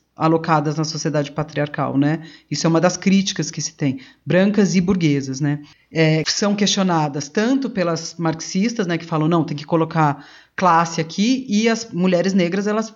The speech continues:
elas vêm falar, "Não, tem que colocar raça aqui". Por quê? Quando, quando as mulheres brancas revi-, reivindicam, "Nós queremos trabalhar, nós queremos nos livrar dos estereótipos de feminilidade", as mulheres negras olham e falam, "Mas escuta, amiga, nós sempre trabalhamos,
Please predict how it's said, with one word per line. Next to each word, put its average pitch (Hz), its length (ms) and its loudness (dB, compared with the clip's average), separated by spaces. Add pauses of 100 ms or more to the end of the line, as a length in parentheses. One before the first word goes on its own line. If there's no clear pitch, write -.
elas 170 240 -2
vêm 180 100 -4
falar, 196 200 2
"Não, 165 160 0
tem 160 120 -4
que 151 100 -6
colocar 175 340 -2
raça 196 420 -2
aqui". - 300 -12 (420)
Por 226 160 4
quê? 160 320 2
Quando, 226 240 0
quando 214 220 0
as 202 100 0
mulheres 185 400 2
brancas 160 400 0
revi-, 165 340 -2
reivindicam, 160 800 0 (220)
"Nós 240 220 0
queremos 262 460 2
trabalhar, 226 800 2
nós 196 180 0
queremos 220 440 0
nos 226 180 0
livrar 208 500 0
dos 202 160 -4
estereótipos 208 800 -2
de 196 60 -6
feminilidade", 196 800 2
as 196 80 -2
mulheres 202 320 0
negras 214 320 2
olham 226 160 2
e - 20 -10
falam, 185 200 0
"Mas 185 220 -4 (240)
escuta, 254 500 -2
amiga, 143 520 0 (400)
nós 175 200 0
sempre 226 400 0
trabalhamos, 160 760 -2